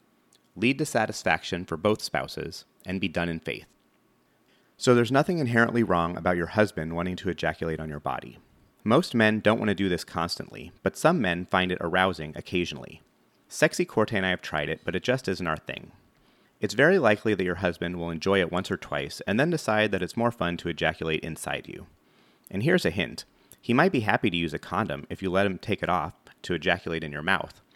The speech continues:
and he may even love it. Another key element of your email is your statement that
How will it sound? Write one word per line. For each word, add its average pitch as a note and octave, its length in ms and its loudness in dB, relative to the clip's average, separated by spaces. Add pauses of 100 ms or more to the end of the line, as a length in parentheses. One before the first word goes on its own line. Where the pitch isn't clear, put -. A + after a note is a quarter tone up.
(140)
and F#2 120 -4
he G#2 60 0
may D#3 140 0
even G2 280 -2
love F#2 180 0
it. - 140 -12 (1300)
Another D3 320 6
key C#3+ 220 0
element G#2 300 4
of F2 100 -4
your F#2 120 0
email D#2+ 340 -2
is F2+ 160 -2
your F#2+ 100 -2
statement F2+ 480 0
that D#2 220 0